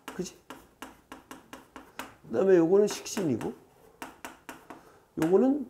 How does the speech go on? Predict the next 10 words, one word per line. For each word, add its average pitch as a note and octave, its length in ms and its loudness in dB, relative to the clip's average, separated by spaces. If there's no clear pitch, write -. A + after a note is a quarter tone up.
양인인데 D#3+ 720 4
요것도 F#3 520 2
겁재죠, - 540 -2
그죠? G3+ 280 0
그러니까 B2+ 340 -2
이렇게 F3 240 2
보시면 F3+ 360 0
겁재가 G3+ 380 -2
상당히 G3+ 360 -2
강하잖아요. A2 840 -8